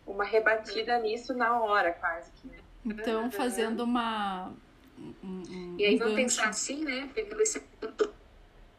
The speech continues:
Speaker 2: Desculpa, Mari, pode falar. Fala.
Speaker 3: Eu ia falar da, pegando, é, essa questão dos rótulos, né, e do, dos jeitos de se comunicar que a Edila trouxe, do assertivo, do agressivo,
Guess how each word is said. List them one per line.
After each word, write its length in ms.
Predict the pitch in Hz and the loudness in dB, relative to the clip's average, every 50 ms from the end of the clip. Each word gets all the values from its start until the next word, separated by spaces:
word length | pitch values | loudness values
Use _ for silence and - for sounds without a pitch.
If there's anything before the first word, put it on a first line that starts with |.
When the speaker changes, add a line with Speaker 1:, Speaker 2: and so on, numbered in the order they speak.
| - - - - - - - | -20 -20 -20 -20 -20 -20 -14
Speaker 2:
Desculpa, 480 | 202 220 240 - - - 262 - 247 220 | -12 -10 -10 -8 -6 -6 -4 -4 -2 -4
Mari, 260 | 214 208 202 202 196 | -2 -4 -4 -4 -6
pode 260 | - - 196 196 202 | -6 -6 -8 -8 -8
falar. 440 | 226 - - 330 339 233 160 - - - - - - - - - - | -10 -8 -8 -6 -6 -6 -6 -8 -12 -20 -20 -20 -20 -20 -20 -20 -10
Fala. 300 | - 208 190 196 196 - - - - - - - - - - - - - - - - - - - - - - - - - - - - - - - - - | -8 -6 -6 -6 -10 -14 -18 -20 -20 -20 -20 -20 -20 -20 -20 -20 -20 -20 -20 -20 -20 -20 -20 -20 -20 -20 -20 -20 -20 -20 -20 -20 -20 -20 -20 -20 -18 -14
Speaker 3:
Eu 120 | 403 415 | -10 -8
ia 160 | 427 427 415 - - - | -8 -8 -8 -10 -8 -6
falar 340 | 427 427 427 427 427 427 440 | -4 0 0 2 2 2 2
da, 420 | 415 415 415 403 403 392 392 381 - | 2 0 -2 0 -2 -2 -4 -6 -2
pegando, 440 | - 415 - 415 - 208 208 214 208 | -2 0 0 2 0 2 0 0 0
é, 300 | 208 - - 196 185 - | 0 -2 -2 -4 -4 -4
essa 160 | - - - - | -6 -8 -10 -10
questão 300 | - 214 - - 208 202 | -10 -10 -6 -4 -4 -6
dos 160 | - - - | -4 -8 -2
rótulos, 540 | - - - - - - 254 214 196 - 196 | 0 2 2 2 2 0 -4 -4 -4 -4 -4
né, 240 | 196 202 220 226 | -4 -4 -4 -4
e 40 | 220 - | -4 -6
do, 240 | 175 185 185 180 165 | -8 -12 -12 -12 -12
dos 200 | 170 190 - 381 | -12 -12 -10 -2
jeitos 360 | - 415 415 440 440 - 427 | 2 4 4 4 2 0 -4
de 60 | 392 - | -8 -8
se 140 | - 440 | -10 -10
comunicar 580 | 427 - 202 196 190 190 - - 415 - - - | -10 -10 -12 -10 -12 -12 -8 0 2 2 2 2
que 100 | - - | 0 -2
a 180 | - - - - | -4 -2 -2 -4
Edila 260 | - - 392 - - | -6 -8 -8 -10 -10
trouxe, 500 | - - 392 208 262 359 392 - - 262 | -8 -4 -2 -2 0 0 -2 -2 -4 -6
do 100 | - 202 | -6 -6
assertivo, 680 | 196 - - 202 190 185 - - 254 254 262 254 208 196 | -6 -6 -6 -8 -8 -8 -8 -8 -6 -6 -6 -4 -4 -4
do 60 | 185 | -6
agressivo, 680 | 190 185 180 180 180 - - - 254 285 277 - 440 | -6 -8 -8 -6 -6 -6 -6 -6 -6 -6 -4 -4 -6